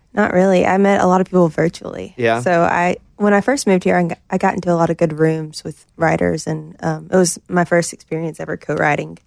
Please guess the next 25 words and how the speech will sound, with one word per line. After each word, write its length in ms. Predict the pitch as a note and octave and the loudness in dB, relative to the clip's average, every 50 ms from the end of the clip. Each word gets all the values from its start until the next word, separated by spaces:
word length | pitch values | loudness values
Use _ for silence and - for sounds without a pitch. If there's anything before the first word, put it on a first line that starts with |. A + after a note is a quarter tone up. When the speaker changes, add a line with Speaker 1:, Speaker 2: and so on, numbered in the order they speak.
| _ _ _ _ _ _ _ _ _ | _ _ _ _ _ _ _ _ _
Speaker 1:
and, 300 | - D#3 D3+ D3+ E3 - B3+ | -10 -10 -10 -10 -12 -14 -8
uh, 180 | - E3+ E3+ - - - _ _ _ _ _ _ _ _ _ _ _ _ - | -6 -6 -6 -6 -10 -16 _ _ _ _ _ _ _ _ _ _ _ _ 0
it 100 | F#3+ F#3 | 0 0
was 340 | F#3 F3 - - - _ _ _ _ - | 0 0 -6 -10 -20 _ _ _ _ -14
amazing. 460 | E3+ D#3+ D#3 - G3 F3+ D#3 D3+ D#3 | -10 -6 -4 -4 -4 -4 -6 -8 -4
I 160 | D#3 D#3 - - - - - | -2 -2 -2 -2 -6 -12 -10
wrote 240 | - F3 F3 F3+ - | -2 0 0 2 2
by 100 | F3 F3 | 0 -2
myself 380 | E3+ E3 - - E3 F3 - | -2 -6 -4 -4 -4 -4 -4
my 80 | F#3 F3 | -6 -8
whole 180 | F3 F#3 F#3+ | -6 -6 -6
life, 260 | F#3 F#3 F#3+ G3 G3+ - | -6 -6 -8 -10 -12 -14
so 380 | - - E3 D#3+ D#3+ D#3+ D#3+ _ _ _ _ _ _ _ _ | -10 -6 -6 -6 -6 -8 -12 _ _ _ _ _ _ _ _
just 220 | _ F#3+ - - - | _ -18 -18 -16 -8
co-writing, 640 | - E3+ E3+ D#3+ D#3+ D#3+ D#3+ E3 D#3+ D#3+ D#3+ - | -6 -4 -4 -4 -4 -6 -8 -8 -10 -12 -12 -10
um, 340 | - D#3 D#3 D#3 D#3 D#3 D#3 _ _ _ _ _ _ _ _ _ _ _ _ _ _ _ | -10 -10 -10 -12 -18 -20 -20 _ _ _ _ _ _ _ _ _ _ _ _ _ _ _
with 300 | - F3 D#3+ - _ - | -6 -6 -6 -6 _ -6
different 300 | - F3+ - - - - | -4 -4 -4 -4 -6 0
people, 300 | F#3+ E3+ D3+ - E3+ E3+ | 0 0 2 2 -2 -2
and 100 | E3 E3 | 0 -2
then 140 | E3 D#3+ D#3+ | -4 -4 -2
during 200 | D#3+ D#3+ D#3+ D#3+ | -2 -2 -2 -2
the 80 | D#3+ | -6
pandemic, 640 | - - D#3+ D3+ D3+ D3 D3+ D3+ D3+ - - _ _ - | -10 -12 -12 -12 -10 -10 -10 -10 -10 -14 -18 _ _ -2
virtually, 580 | - E3 E3 D#3+ - - - - E2 - D#3+ - | 0 0 0 0 -2 -6 -4 -4 -4 -4 -6 -10